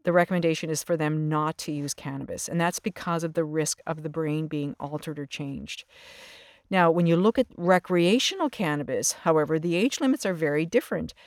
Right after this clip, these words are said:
So if provincially, if you look at Alberta, P E I, and Quebec, it's eighteen years and younger.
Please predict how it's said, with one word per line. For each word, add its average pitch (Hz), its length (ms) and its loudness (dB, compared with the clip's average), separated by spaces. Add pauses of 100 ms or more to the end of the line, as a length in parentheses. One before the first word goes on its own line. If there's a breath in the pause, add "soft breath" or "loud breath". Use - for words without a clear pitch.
(160 soft breath)
So 196 260 6
if - 240 0
provincially, 185 600 2
if 160 120 -2
you 175 100 0
look 180 180 0
at 160 60 2
Alberta, 170 760 4
P 175 280 -2
E 170 40 4
I, 160 160 4
and 156 80 0
Quebec, 214 460 2
it's - 280 -4
eighteen 185 440 -2
years 160 260 0
and 156 260 -4
younger. 151 480 0